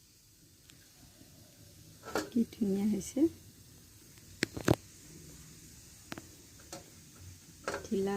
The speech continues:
হৈছে। চাওকচোন, ইমান ধুনীয়া হৈছে। আপোনালোকক মই এটা ভাঙি দেখুৱাই দিছোঁ। ইমান ধুনীয়া কোমল হৈছে, দেখিছেনে? আপোনালোকে এনেকৈতো বনাই খায়, তথাপিতো মই আজি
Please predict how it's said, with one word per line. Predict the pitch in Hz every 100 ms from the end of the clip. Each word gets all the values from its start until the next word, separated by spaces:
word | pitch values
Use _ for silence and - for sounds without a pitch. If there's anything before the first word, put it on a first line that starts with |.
| 196
হৈছে। | 190 - 247 320 - - - - - - - - - - - - - -
চাওকচোন, | 262 254 269 240 240
ইমান | 233 226
ধুনীয়া | 226 208 208 214
হৈছে। | 202 185 240 330 - - - 202
আপোনালোকক | 202 202 208 214
মই | 220 226
এটা | 233 233
ভাঙি | 202 226 214 202
দেখুৱাই | 196 196 180
দিছোঁ। | 180 - 262 339 - - - - - - - - - - - - - - - -
ইমান | 208 202 196
ধুনীয়া | 190 190 190
কোমল | 202 190 196
হৈছে, | 185 - 202 185
দেখিছেনে? | 190 - 190 220 320 - - - - - - -
আপোনালোকে | 202 202 202 208 226
এনেকৈতো | 214 208 226 240 208
বনাই | 190 196 220
খায়, | 226 202 214
তথাপিতো | 196 208 190 - 214
মই | 214
আজি | 208